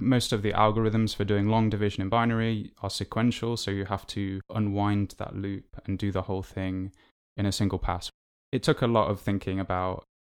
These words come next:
but I could essentially use the tooling I had already provided to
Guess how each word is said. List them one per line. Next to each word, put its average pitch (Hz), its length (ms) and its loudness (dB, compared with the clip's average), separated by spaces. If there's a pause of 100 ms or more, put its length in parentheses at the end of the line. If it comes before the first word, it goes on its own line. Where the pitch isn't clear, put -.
(300)
but 104 120 2
I 113 100 6
could 110 200 2
essentially 117 460 4
use 113 400 2
the 107 100 0
tooling 104 400 2
I 98 120 0
had 98 180 -4
already 104 320 0
provided 92 720 -6 (460)
to 92 540 -4